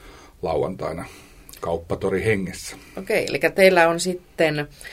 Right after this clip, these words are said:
Speaker 2: teillä on jotakin kiinteitä pisteitä ja sitten myöskin tämmöistä ketrausta tai lähdette niin kuin muualle järkkäämään juhlia?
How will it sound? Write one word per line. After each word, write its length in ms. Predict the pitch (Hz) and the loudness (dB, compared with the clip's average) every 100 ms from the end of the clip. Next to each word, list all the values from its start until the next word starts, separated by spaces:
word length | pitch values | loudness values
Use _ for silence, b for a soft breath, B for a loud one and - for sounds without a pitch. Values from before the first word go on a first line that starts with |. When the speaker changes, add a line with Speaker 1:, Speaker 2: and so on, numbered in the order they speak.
| B B B | B B B
Speaker 2:
teillä 160 | - 180 | 4 6
on 60 | 156 | 6
jotakin 320 | 156 147 147 | 0 -4 -2
kiinteitä 400 | 240 240 190 180 | 0 0 0 0
pisteitä 440 | 165 147 165 151 | -2 -2 0 2
ja 80 | 156 | 0
sitten 420 | 165 160 143 131 - | 0 0 0 0 -2
myöskin 280 | 139 143 143 | -4 -4 -6
tämmöistä 400 | 135 139 - 135 - | -6 -6 -6 -10 0
ketrausta 540 | 139 135 - 120 95 | 0 2 -4 -4 -8
tai 260 | - 127 143 - - - | -8 -10 -10 -16 -20 -12
lähdette 360 | 127 139 117 - | -8 -8 -8 -8
niin 160 | 123 | -8
kuin 180 | 127 139 - - | -8 -10 -10 -18
muualle 380 | - 156 147 120 | -8 0 2 2
järkkäämään 520 | - - - 65 113 98 | 0 -6 -8 -8 -6 -8
juhlia? 300 | - 58 | -10 -10